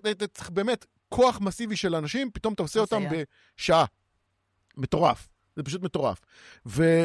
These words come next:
Speaker 1: ופתאום יש בוט כזה שהוא חינמי,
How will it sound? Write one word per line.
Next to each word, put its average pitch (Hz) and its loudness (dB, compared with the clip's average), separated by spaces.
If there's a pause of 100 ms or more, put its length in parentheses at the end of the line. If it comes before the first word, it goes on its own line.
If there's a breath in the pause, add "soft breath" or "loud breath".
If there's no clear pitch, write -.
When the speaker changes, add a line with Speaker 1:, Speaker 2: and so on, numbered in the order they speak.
(120)
Speaker 1:
ופתאום 156 0
יש 185 -2
בוט 185 0
כזה 151 -4
שהוא 143 -6
חינמי, 110 -6